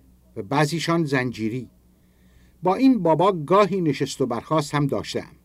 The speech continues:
به علاج واقع قبل از وقوع. می‌دانید چه می‌گوید؟ چشمهایش را می‌دراند و یک سخنرانی می‌کند دربارهٔ اینکه هر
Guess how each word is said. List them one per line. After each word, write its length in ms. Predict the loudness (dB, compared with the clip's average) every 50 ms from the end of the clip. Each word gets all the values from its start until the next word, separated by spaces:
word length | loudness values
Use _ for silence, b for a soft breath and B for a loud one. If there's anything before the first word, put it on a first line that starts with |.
| _ _ _ _ _ -20 _ _
به 80 | -10 -10
علاج 440 | -4 -2 0 4 4 4 4 4 2
واقع 420 | 0 0 0 -2 -2 0 -2 -2
قبل 260 | -2 -4 -8 -8 -8
از 140 | -10 -10 -8
وقوع. 260 | -10 -8 -8 -8 -10 -12 _ _ _ _ b b b b b b b b b b b b _
می‌دانید 380 | -2 4 6 6 6 6 4 2
چه 140 | 2 2
می‌گوید؟ 560 | 4 4 2 0 -2 -4 -4 -4 -6 -8 -12 _ _ _ _ _ _ _ _ _ b b b b b b b b b
چشمهایش 800 | -4 0 0 0 0 -2 -4 -2 2 4 4 4 2 2 0 -2
را 80 | 0 0
می‌دراند 880 | 2 2 2 2 2 2 2 2 2 4 4 4 4 4 2 0 0
و 40 | -2
یک 280 | -4 0 0 -2 -2 -2
سخنرانی 640 | -4 -4 -4 -4 -6 -8 -6 -6 -2 0 0 2
می‌کند 440 | 2 0 -2 -2 -2 0 0 0 0
دربارهٔ 460 | -2 -4 -4 -2 -2 -2 0 2 2
اینکه 460 | 2 2 0 -2 -2 0 0 0 0 b b b b b b
هر 240 | -2 -2 -2 -2